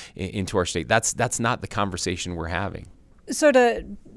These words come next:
Speaker 2: to wrap up on that note, Governor Cox, you mentioned on your wife Abby's podcast, uh, that you worry that not learning how to disagree better, uh,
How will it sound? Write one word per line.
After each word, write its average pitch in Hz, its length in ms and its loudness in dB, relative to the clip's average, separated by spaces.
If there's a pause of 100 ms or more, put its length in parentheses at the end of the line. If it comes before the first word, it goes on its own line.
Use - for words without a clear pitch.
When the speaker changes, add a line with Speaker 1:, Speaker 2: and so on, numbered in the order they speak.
(120)
Speaker 2:
to 254 140 2
wrap 285 320 6
up 302 200 8
on 208 120 6
that 190 160 4
note, 202 340 0
Governor 285 300 6
Cox, 269 260 2
you 226 240 4
mentioned 285 320 6
on 208 80 6
your 196 100 4
wife 190 200 4
Abby's 185 320 4
podcast, 202 720 2
uh, 180 180 0
that 190 120 0
you 247 140 4
worry 302 300 4 (140)
that 208 200 2
not 208 600 4
learning 202 320 4
how 180 120 0
to 175 100 2
disagree 175 360 0
better, 175 360 6 (500)
uh, - 60 -2